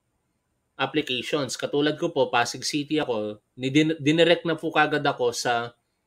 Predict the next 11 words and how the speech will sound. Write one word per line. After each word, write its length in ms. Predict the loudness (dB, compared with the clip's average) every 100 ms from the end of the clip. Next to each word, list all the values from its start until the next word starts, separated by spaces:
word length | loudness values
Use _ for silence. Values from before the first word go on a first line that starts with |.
| _
City 400 | -6 -2 -2 -2
of 160 | -4 -4
Pasig. 560 | -4 -6 -8 -14 -14 -20 _ _ _ _ _ _ _ _ _
Tapos 160 | -8 -4 0
nakalagay 400 | 4 4 4 2
po 80 |
sa 160 | -2 -2
City 260 | -2 0 4
of 100 | 4 6
Pasig 640 | 6 4 -4 -10 -10 -14 -16 _ _ _ _ _
ang 720 | 4 6 6 4 0 -4 -8